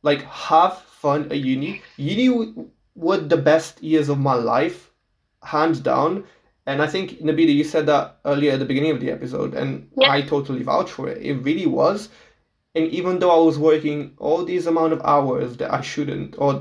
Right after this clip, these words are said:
Speaker 1: or that a student my age shouldn't have to go through, whilst doing university, whilst doing all these things, and whilst I still found time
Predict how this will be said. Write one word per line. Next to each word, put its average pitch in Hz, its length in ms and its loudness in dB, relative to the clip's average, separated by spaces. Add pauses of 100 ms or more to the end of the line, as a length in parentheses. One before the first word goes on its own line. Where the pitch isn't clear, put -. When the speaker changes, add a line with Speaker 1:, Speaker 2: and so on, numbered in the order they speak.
Speaker 1:
or 143 140 4
that 143 180 2
a 151 40 2
student 160 520 -2 (200)
my 147 200 2
age 139 240 2
shouldn't 139 320 -4
have 139 180 -4
to 143 80 -10
go 139 280 0
through, - 420 -8 (320)
whilst 151 440 4
doing 160 280 4
university, 156 760 0
whilst 147 480 0 (600)
doing 160 260 2
all 160 200 4
these 151 200 0
things, 151 220 -2
and 131 160 -2
whilst 156 340 -2 (180)
I 139 100 -10
still 202 500 -6 (760)
found 185 360 0
time 135 600 -2